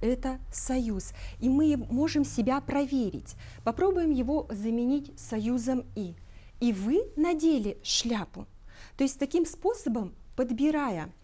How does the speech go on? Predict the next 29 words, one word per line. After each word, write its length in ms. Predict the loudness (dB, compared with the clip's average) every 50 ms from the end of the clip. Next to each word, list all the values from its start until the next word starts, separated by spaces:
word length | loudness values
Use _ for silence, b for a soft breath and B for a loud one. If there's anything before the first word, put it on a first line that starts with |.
| b b b b b -16 -12
э, 480 | -10 -8 -8 -6 -6 -6 -6 -6 -8 -6 -4
каждому 420 | -2 -2 -2 -2 -2 -4 -4 -4
слову 320 | -6 -6 -6 -6 -4 -6
свой 300 | -6 -6 -4 -2 -2 -2
способ, 460 | -2 -4 -4 -2 -2 -2 -2 -6 -6 -6 B B B B
если 300 | -4 -4 -4 -2 -4 -6
это 160 | -4 -4 -6
союз, 560 | -8 -6 -4 -4 -4 -2 -4 -6 -8 -10 -14 b b b b b b -20 -8 -4
тоже, 440 | 0 0 0 0 0 -2 -4 -8 -12 -14 -16 -20 -20 -20 -20 -10 -6
также 440 | -6 -4 -4 -4 -6 -8 -8 -8 -8
можно 480 | -8 -8 -6 -6 -6 -8 -8 -10 -12 -12 B B B B B -18 -10 -8
подобрать 440 | -4 -2 -2 -2 -2 -2 -4 -6 -6
синонимичный 840 | -6 -6 -4 -2 0 0 -2 -2 -2 -4 -4 -4 -4 -6 -8 -8 -8 -4
«и», 200 | -2 0 2 2 0 B B B B B B -2
если 300 | 0 0 0 0 2 2
он 120 | 4 4
меняется, 560 | 4 4 4 4 2 2 0 -2 -4 -8 -14 B B B B 0
то 80 | 2
мы 140 | 4 4 4
напишем 460 | 4 2 2 0 -2 0 0 0 -2
его 260 | -2 -2 -2 -2 -4
слитно. 480 | -4 -6 -8 -10 -10 -10 -10 -10 -12 -14 B B B B
Если 320 | -2 0 0 0 -2 -4
частица, 760 | -2 -2 -2 -2 -4 -4 -2 -2 -2 -2 -4 -6 -6 -6 -8 -8 -6
е-, 140 | -2 0 0
эта 280 | 0 0 -2 -2 -2 -2
частица, 640 | -2 -2 -2 -2 -2 -2 -2 -2 -2 -4 -6 -8 -6 -4
она 220 | -4 -4 -4 -4
опускается, 680 | -4 -6 -8 -10 -8 -4 -2 0 0 0 -2 -4 -6 -8